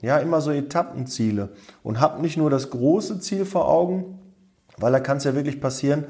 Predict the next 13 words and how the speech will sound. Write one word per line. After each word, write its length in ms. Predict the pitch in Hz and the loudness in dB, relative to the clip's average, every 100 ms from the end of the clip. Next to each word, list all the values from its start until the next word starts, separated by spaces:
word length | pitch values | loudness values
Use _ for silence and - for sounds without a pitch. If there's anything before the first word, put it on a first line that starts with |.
| - - - - - - - | -12 -20 -20 -20 -20 -20 -2
dass 180 | 123 127 | 0 2
das 200 | 131 - | -2 0
zu 140 | 185 | 0
große 360 | 151 156 156 151 | 4 2 2 -4
Sprünge 380 | - 151 170 | 0 0 2
sind 220 | 151 160 156 | 2 2 2
und 100 | 139 | 0
dass 160 | 139 | -2
du 60 | 139 | -2
es 100 | 131 | -2
einfach 240 | 135 135 | -2 -2
nicht 180 | 131 123 | -2 -2
schaffst. 460 | 139 139 - - | -2 -2 -6 -12